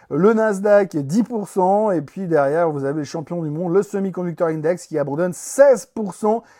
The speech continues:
sur la semaine. C'est un bain de sang total. J'ai pas besoin de vous expliquer pourquoi du comment, on vient d'en parler pendant douze minutes.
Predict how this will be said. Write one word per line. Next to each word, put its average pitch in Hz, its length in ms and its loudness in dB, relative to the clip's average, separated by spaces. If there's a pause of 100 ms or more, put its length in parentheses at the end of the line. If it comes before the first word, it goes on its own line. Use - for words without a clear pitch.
(220)
sur 202 240 -6
la 190 120 0
semaine. 180 300 -10
C'est - 240 -12
un 170 120 -4
bain 180 180 0
de 165 60 -10
sang 165 200 -10
total. 214 640 4 (340)
J'ai 151 180 -6
pas 190 140 0
besoin 185 180 -4
de 180 60 -4
vous 170 120 -4
expliquer 170 400 -6
pourquoi 165 340 -6
du 165 120 -6
comment, 165 300 -4
on - 20 -4
vient 160 120 0
d'en 151 100 -2
parler 156 260 0
pendant 156 220 -6
douze 165 240 -6
minutes. 190 320 -2